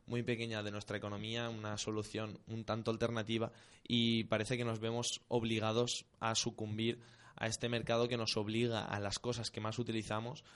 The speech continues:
ya sean los auriculares que dejan de escucharse, el móvil que deja de cargarse o el portátil que deja de funcionar con la nueva actualización,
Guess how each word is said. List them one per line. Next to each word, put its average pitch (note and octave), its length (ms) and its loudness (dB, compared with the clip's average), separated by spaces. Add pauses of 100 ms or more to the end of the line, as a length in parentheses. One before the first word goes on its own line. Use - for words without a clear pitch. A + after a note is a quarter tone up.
(140)
ya A2 140 2
sean G#2+ 340 0
los G#2+ 180 0
auriculares G#2+ 680 2
que A2 140 -2
dejan A2 260 -2
de G#2+ 60 0
escucharse, A#2 640 0
el A#2 100 2
móvil A2+ 300 0
que G#2+ 120 2
deja A2+ 200 2
de G#2+ 80 2
cargarse G#2 520 -2 (320)
o A#2+ 120 6
el A#2+ 60 6
portátil A#2 480 2
que A#2+ 80 4
deja A#2 180 4
de A2+ 80 4
funcionar A2+ 500 -2
con G#2+ 180 -2
la G2+ 120 2
nueva G#2+ 160 2
actualización, G#2+ 640 -2